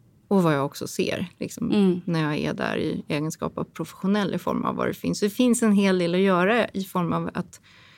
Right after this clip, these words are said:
Speaker 1: jobba med attityder helt enkelt och upplysning.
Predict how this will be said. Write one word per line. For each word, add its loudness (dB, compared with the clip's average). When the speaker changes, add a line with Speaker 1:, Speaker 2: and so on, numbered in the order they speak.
Speaker 1:
jobba 6
med 2
attityder 2
helt -2
enkelt -4
och 0
upplysning. -2